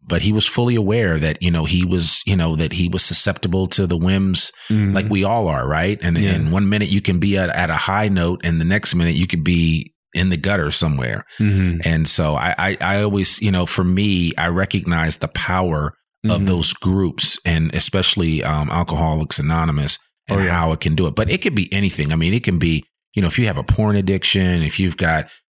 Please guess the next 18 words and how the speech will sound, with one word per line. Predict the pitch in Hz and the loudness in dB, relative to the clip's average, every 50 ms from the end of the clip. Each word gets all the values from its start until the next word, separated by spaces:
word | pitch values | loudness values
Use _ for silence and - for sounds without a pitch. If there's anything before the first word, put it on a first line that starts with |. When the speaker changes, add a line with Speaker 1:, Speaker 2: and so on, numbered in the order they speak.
| _ _ - | _ _ -6
Speaker 1:
a | 78 - | -4 -2
substance | - - 104 95 - - - 104 92 - | -2 -2 0 -2 -2 0 0 0 0 0
abuse | 107 87 101 101 104 101 - | 0 0 2 2 2 2 0
addiction, | - 95 87 101 98 - - - 104 98 95 92 92 | 0 0 0 -2 0 0 0 0 2 2 2 2 2
it | 90 82 | 0 0
doesn't | - 127 147 113 92 87 | 0 0 0 0 0 0
really | 95 90 80 76 | 0 2 2 2
matter. | 73 73 82 92 104 104 95 80 73 73 67 | 2 2 2 2 2 2 2 0 0 0 0
I | 64 | 0
mean, | 80 80 76 104 101 98 95 92 92 98 - _ _ - | 2 2 2 2 2 2 2 0 0 -2 -6 _ _ -4
Speaker 2:
Mm-hmm. | 104 98 92 | -2 -2 0
Speaker 1:
those | 98 123 135 120 101 | 0 0 0 0 -2
groups | - - - 101 123 143 - - - - | -2 -2 -2 0 0 0 0 -2 -2 -2
can | - - 78 | 0 -2 -2
help | 78 - - 98 107 - - - | 0 0 0 0 -2 -2 -4 -6
you, | - - - - - | -6 -6 -8 -12 -6
right? | - 82 82 90 101 | -2 -2 0 2 2
Speaker 2:
Yeah. | 95 95 95 | 0 0 0